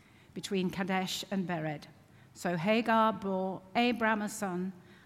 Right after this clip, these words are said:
and Abram gave the name Ishmael to the son she had born. So when I was first thinking about this, a memory came to me.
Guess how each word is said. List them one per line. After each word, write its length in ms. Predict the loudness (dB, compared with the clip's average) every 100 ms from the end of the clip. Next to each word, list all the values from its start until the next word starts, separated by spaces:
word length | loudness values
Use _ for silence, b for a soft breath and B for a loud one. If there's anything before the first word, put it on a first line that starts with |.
| -4
and 160 | -4 2
Abram 540 | 4 4 4 4 4
gave 260 | 2 0 0
the 80 | 0
name 260 | 0 0
Ishmael 600 | 0 -2 -2 -4 -2 -6 -8 B B -12
to 100 | -6
the 140 | -4
son 400 | -2 0 0 -2
she 260 | -4 -4 -4
had 260 | -4 -6 -8
born. 400 | -10 -10 -10 -12 -16 -20 -20 -20 -20 -20 -20 -20 -20 -20 -20 -20 -20 -20 -20 -20 -20 -20 -20 -20 B B -8
So 160 | -2 2
when 160 | 6
I 60 | 6
was 140 | 6
first 260 | 0 -2 -2
thinking 260 | -4 -2
about 260 | 0 2 2
this, 240 | -2 -4 -4
a 60 | 0
memory 420 | 4 4 2 -2
came 380 | -4 -2 -2 -2
to 120 | -2
me. 320 | -2 -2 -4